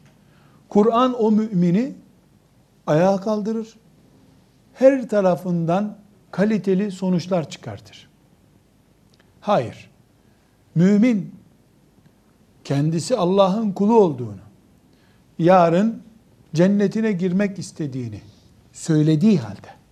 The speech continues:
cehenneminden korktuğunu söylediği halde,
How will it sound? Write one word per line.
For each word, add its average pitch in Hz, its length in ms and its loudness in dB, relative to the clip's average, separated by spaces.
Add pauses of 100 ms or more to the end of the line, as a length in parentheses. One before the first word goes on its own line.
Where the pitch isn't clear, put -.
(1200)
cehenneminden 214 920 2
korktuğunu 208 800 -2 (160)
söylediği 208 640 0
halde, 120 340 -10